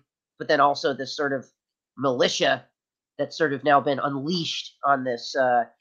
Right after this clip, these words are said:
religious group that they were <clears throat> sort of, we, we thought they were gonna go and recruit them, but, um,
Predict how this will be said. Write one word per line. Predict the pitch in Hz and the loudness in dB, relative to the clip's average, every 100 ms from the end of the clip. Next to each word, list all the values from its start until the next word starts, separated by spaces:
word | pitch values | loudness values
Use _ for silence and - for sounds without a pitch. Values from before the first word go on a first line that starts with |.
| _ _ _ 139 | _ _ _ -2
religious | 156 214 180 180 | 4 4 4 -4
group | - 170 156 - - | -2 -2 -2 -4 -4
that | 151 - | -4 2
they | 156 | 2
were | 151 139 - - - | 2 -2 -4 -2 0
<clears throat> | - | 0
sort | - 220 | 2 4
of, | 185 143 _ _ _ _ - | 4 0 _ _ _ _ 0
we, | 196 | 0
we | 165 214 | 4 4
thought | 233 262 254 | 10 8 10
they | 214 | 6
were | 190 | 6
gonna | 185 175 | 4 2
go | 151 175 | 6 6
and | 160 | 6
recruit | 143 135 196 190 190 | 0 -8 -4 -4 0
them, | 143 131 123 _ _ | 0 -2 -6 _ _
but, | 147 139 131 - | 6 6 4 0
um, | 143 135 120 117 | 0 0 -2 -8